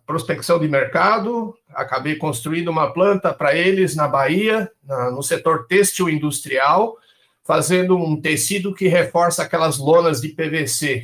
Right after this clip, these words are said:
que cobre o circo, que cobre o caminhão, os caminhões graneleiros aí da região, enfim. E <clears throat> essa indústria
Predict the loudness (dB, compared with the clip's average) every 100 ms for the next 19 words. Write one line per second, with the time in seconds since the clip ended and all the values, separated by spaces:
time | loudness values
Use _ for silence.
0 | -10 -6 0 0 2 0 -2 -2 -2 -4
1 | -10 -8 0 0 0 -2 -2 0 -2 -2
2 | -4 -2 0 0 0 0 0 0 0 -2
3 | -2 0 0 0 -2 -2 -2 -2 0 0
4 | -2 -8 _ _ _ -6 -4 -6 -8 _
5 | _ _ _ _ _ -6 -2 0 2 2
6 | 2 2 -2 -4 0 2 2 0 -2 -4
7 | -2 0 2 2 2 0 0 0 4 6
8 | 6 4